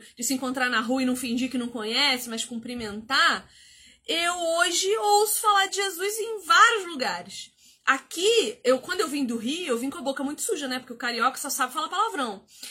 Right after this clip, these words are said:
Aqui eu me envergonhava de falar palavrão, mesmo sem Jesus na minha vida. Eu me envergonhava, porque as pessoas aqui tinham uma postura e uma conduta que condizia com aquilo que elas diziam crer.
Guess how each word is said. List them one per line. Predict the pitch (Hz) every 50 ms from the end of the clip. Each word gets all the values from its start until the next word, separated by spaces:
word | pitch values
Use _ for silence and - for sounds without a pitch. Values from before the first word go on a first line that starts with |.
| - - - -
Aqui | - 339 339 - _ - 339 359 392
eu | 427 381
me | 349 349
envergonhava | 339 302 339 311 359 262 254 403 480 508 480 370 339 - 523 587 539
de | 508 -
falar | 453 415 392 370
palavrão, | 349 330 311 285 285 262 247
mesmo | 247 247 247 269 320 392 392 392 453
sem | 440 - 440 370 381
Jesus | 392 427 466 466 415 381 349 349 370
na | 339 320
minha | 294 277 254 254 269
vida. | 247 214 220 202 175 202
Eu | 214 226
me | 254
envergonhava, | 269 294 311 339 285 381 403 392 359 247 214 220 269 339 330 - - - - - -
porque | _ -
as | 294 285
pessoas | 302 285 302 320 311 311
aqui | 311 - 320
tinham | - - - 330 320 320
uma | 302 311 311
postura | - 285 269 269 - - 302 302
e | 302
uma | 294 294 302
conduta | 294 - 320 311 294 247 202 254 330 370 370 370 285
que | - -
condizia | - 302 302 277 277 262 240 226 226 302 349 370 381 349 -
com | - 294
aquilo | 285 - 320 302 311 311
que | - 311
elas | 294 294 262
diziam | 294 277 269 277 302 311 320 320
crer. | - - 311 285 285 285